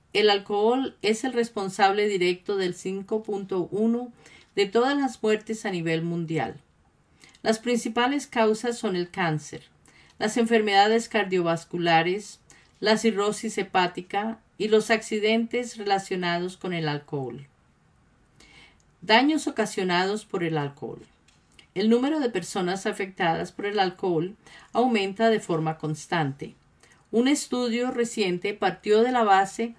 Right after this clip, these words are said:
de que el consumo de alcohol es grave en uno de cada tres hombres y una de cada seis mujeres. Las mujeres trabajadoras son las más propensas a superar el límite máximo recomendado.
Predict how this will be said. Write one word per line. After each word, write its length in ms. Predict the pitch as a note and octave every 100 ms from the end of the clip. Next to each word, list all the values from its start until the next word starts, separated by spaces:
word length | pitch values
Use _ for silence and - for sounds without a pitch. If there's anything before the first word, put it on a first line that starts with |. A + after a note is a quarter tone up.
| - - _
de 160 | G#3+ A3
que 100 | A3+
el 120 | A3
consumo 500 | G#3 G3+ - C4+ D4
de 120 | C4+
alcohol 420 | G3 F#3 G3 G3+
es 180 | G#3+ -
grave 560 | A3 A3 G3 F#3 G#3+ A#3 _
en 180 | F#3 G3
uno 360 | G#3 G#3 G#3 G#3+
de 120 | F3+
cada 340 | F#3 F3 F3+
tres 300 | F3+ G3+ G#3
hombres 540 | G#3+ F#3+ F3 A3 A#3 - - - _ _
y 140 | G#3+
una 340 | A3 G#3+ G3 G#3
de 180 | G3+
cada 380 | - F#3+ F3+ F#3
seis 340 | F#3 A3+ G#3+ G#3
mujeres. 720 | G#3 D#3+ D#3 - C#3+ - - _ _ - - -
Las 200 | A3 A#3
mujeres 440 | A3 A#3+ A#3+ C4
trabajadoras 760 | B3 A3+ G3 F#3 F3 F#3+ G#3+ A3
son 220 | G#3 F3+
las 180 | F3 F3+
más 240 | F#3+ A3
propensas 640 | - A3 A3 G3 G#3 F#3+
a 60 | G3
superar 640 | F3+ F3+ F3 F3 F#3+ G3 -
el 180 | F3+ F3
límite 360 | F#3+ A#3 A#3
máximo 720 | A3+ F#3+ F3 - F#3 F#3 G3 - _ _ _ _
recomendado. 840 | F3 F3 E3 D#3 D3+ D3+ B2 D#2